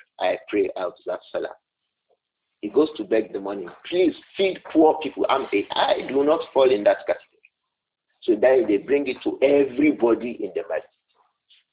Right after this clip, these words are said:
If it is for poor, this is something else. But we ask on behalf of the poor to feed the rich. We ask on behalf of the poor to feed the rich. Is this lawful? Asking on behalf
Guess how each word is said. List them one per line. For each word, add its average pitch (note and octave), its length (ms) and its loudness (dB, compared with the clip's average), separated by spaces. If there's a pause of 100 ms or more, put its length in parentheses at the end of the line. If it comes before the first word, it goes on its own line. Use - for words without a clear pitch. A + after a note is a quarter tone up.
(380)
If G3+ 180 0
it A#2 200 -8
is F2+ 80 -10 (120)
for - 140 -4 (120)
poor, G#2 280 2 (120)
this - 180 0
is - 80 -14 (340)
something C3+ 360 -2
else. F2+ 220 -6 (640)
But F#2+ 160 -2 (100)
we B2+ 280 -4
ask - 200 -4 (420)
on G#2+ 200 -2
behalf G#2+ 440 -4
of G2+ 220 -2
the F2 120 -18 (160)
poor F#2 260 -2 (300)
to A#2+ 100 -2 (100)
feed F3+ 220 -4
the - 120 2
rich. - 260 -10 (1200)
We - 240 -8
ask - 220 0 (220)
on - 200 -2
behalf G#2+ 380 -4
of - 180 -6
the D#2+ 100 -8 (100)
poor - 220 -4 (100)
to - 180 -8
feed - 180 -2
the - 100 0
rich. - 240 -4
Is - 140 -12
this - 120 -6 (100)
lawful? - 420 -6 (1400)
Asking D3+ 480 -2
on A#2 140 -2
behalf B2 300 -4